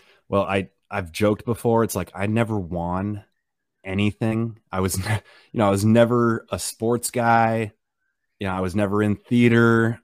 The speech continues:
Like, I wasn't a good musician. I never, like, won anything. But when I got awarded Student of the Year in my outdoor leadership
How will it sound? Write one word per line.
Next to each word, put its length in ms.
Like, 200
I 80
wasn't 320
a 40
good 220
musician. 760
I 120
never, 280
like, 220
won 640
anything. 720
But 200
when 120
I 120
got 240
awarded 560
Student 420
of 120
the 100
Year 500
in 160
my 400
outdoor 560
leadership 600